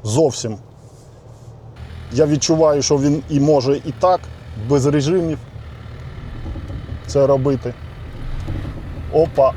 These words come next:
ось її діагоналку піймали. Да.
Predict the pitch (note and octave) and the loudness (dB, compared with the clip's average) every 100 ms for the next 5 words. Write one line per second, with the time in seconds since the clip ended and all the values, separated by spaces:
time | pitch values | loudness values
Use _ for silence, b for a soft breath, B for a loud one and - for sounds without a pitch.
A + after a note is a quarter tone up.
0 | - - B2 C#3 D3+ C#3 A#2 C#3 A#2+ C3 | -6 -4 -4 0 2 2 2 4 4 4
1 | D3 E3 D#3+ E3 F3 F3+ F3+ F3 E3 - | 4 2 2 -2 -2 0 2 2 0 -6
2 | - - - - - - - - C3 D#3 | -8 -8 -6 -6 -6 -8 -8 -2 2 4